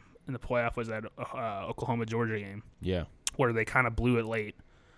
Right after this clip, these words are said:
Speaker 1: trying to do, like, some fancy stuff in overtime and end up losing that game. This could be similar. Clemson's probably the better team. Uh, I'd probably take 'em. I think they could win this game by probably, like, seven to ten.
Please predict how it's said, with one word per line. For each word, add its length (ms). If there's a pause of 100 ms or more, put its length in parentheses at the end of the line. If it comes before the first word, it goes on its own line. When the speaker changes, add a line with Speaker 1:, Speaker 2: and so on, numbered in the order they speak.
(140)
Speaker 1:
trying 200
to 60
do, 120
like, 160
some 180
fancy 340
stuff 260
in 60
overtime 340
and 80
end 100
up 80
losing 240
that 120
game. 260 (500)
This 180 (160)
could 240
be 120
similar. 640
Clemson's 460
probably 260
the 80
better 220
team. 500 (680)
Uh, 60 (240)
I'd 140
probably 220
take 280
'em. 180 (200)
I 80
think 180
they 120
could 160
win 120
this 140
game 300
by 400 (420)
probably, 160
like, 100
seven 360
to 40
ten. 380